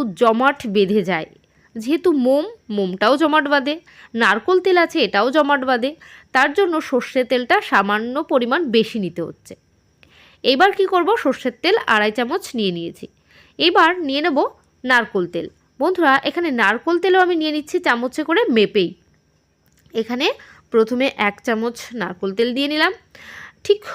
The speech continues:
মোম যতটুকু নিয়েছিলাম, ততটুকু পরিমাণ মতো নারকোল তেলও নিয়ে নেব। তো এখানে আমি কিন্তু দু চামচ ভর্তি নারকোল তেল না নিয়ে দেড় চামচ মতো নিয়ে নেবেন। তো অ্যালোভেরা জেল অথবা পাতা যেটাই থাকুক নিয়ে নেবেন।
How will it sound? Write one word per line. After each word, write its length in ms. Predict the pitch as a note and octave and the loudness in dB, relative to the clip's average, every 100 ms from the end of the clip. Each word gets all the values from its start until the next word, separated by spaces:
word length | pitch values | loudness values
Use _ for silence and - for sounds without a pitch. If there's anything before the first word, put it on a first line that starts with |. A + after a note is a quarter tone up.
| B3+ | -4
মোম 440 | A3+ C4 D#4+ G4 | 0 0 0 0
যতটুকু 460 | E4 D4 D#4 E4+ F4 | 2 2 0 -2 -2
নিয়েছিলাম, 480 | D4 C4+ - C#4 D#4+ E4 | -2 -4 -4 -4 -2 -2
ততটুকু 520 | B3 A3+ C#4+ E4+ E4 F4 | -2 -2 -4 -4 -2 -2
পরিমাণ 460 | C4+ A#3+ A3+ A3+ C4 | 0 0 0 -2 -2
মতো 280 | A3+ G#3 D#4+ | -4 -2 -2
নারকোল 440 | D#4 F#3 F3 F3+ F3 | 0 -2 -2 -6 -4
তেলও 260 | G#3+ F4+ - _ - | -2 -2 -4 _ -6
নিয়ে 160 | A3 F#3+ | -2 -2
নেব। 180 | E3+ E3+ - _ _ - | -4 -12 -20 _ _ -2
তো 140 | D#4 - | -2 0
এখানে 540 | C#4+ G4 F4+ C4 C4+ - | -2 -2 -2 -2 -2 -2
আমি 140 | A3 A3+ | -2 -2
কিন্তু 280 | C4+ B3 E4+ | -6 -4 -4
দু 220 | B3 C4+ | -4 -4
চামচ 420 | E4 D#4+ D#4+ E4+ - - | -2 -2 -2 -8 -10 -4
ভর্তি 460 | A3+ A3 _ - D4 | -2 -2 _ -6 -2
নারকোল 420 | C4 G3+ - B3+ | 0 0 -2 -4
তেল 160 | B3 C4+ A3 | -2 0 0
না 80 | F3+ | 0
নিয়ে 260 | F#3+ A3 E4 | 0 -2 -2
দেড় 380 | G#3+ A#3+ C4 C4 | -2 -2 -2 -2
চামচ 280 | C#4+ C#4+ D#4 C4 | -6 -6 -8 -8
মতো 200 | G#3 F4+ - - - - | -6 -6 -8 -14 -18 -4
নিয়ে 160 | C4 G3+ | 0 0
নেবেন। 240 | E3 F3+ - - - - - | -4 -12 -18 -20 -20 -12 -2
তো 80 | E4 - - | -2 -2 -2
অ্যালোভেরা 460 | C4+ C#4 D#4 E4 E4+ A#3 G3+ | 2 2 4 4 4 0 -8
জেল 300 | G3 C#4+ D#4 F#4 - | -2 0 2 2 0
অথবা 320 | A#3+ C#4 C#4+ | -2 0 2
পাতা 320 | B3 G3+ C#4 | 2 2 0
যেটাই 360 | A3+ A3 A3 D4+ | 2 2 2 0
থাকুক 320 | F4 E4 E4 D#4+ | 0 -6 -6 -4
নিয়ে 180 | C#4 | -2
নেবেন। 240 | B3+ A#3+ | 0 -2